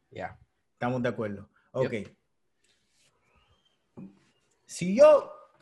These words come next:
Speaker 2: si pasara algo de que la mujer mía se muere, nadie sabe lo que puede pasar,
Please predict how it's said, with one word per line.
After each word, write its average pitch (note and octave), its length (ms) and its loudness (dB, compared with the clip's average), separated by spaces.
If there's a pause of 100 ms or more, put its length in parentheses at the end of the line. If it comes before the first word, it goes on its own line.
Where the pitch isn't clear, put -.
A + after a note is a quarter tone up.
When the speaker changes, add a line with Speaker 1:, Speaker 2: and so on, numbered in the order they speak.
(1400)
Speaker 2:
si F3 200 -4
pasara G#3 520 0
algo F#3 280 0
de D3 100 -2
que C#3 80 0
la B2+ 140 0
mujer B2+ 280 -2
mía C#3+ 280 0
se C3+ 200 -4
muere, A2 680 -6 (560)
nadie A#2+ 360 -8
sabe A#2+ 320 -2
lo A#2 100 -4
que A2 80 -12
puede A2 200 -10
pasar, G2+ 360 -12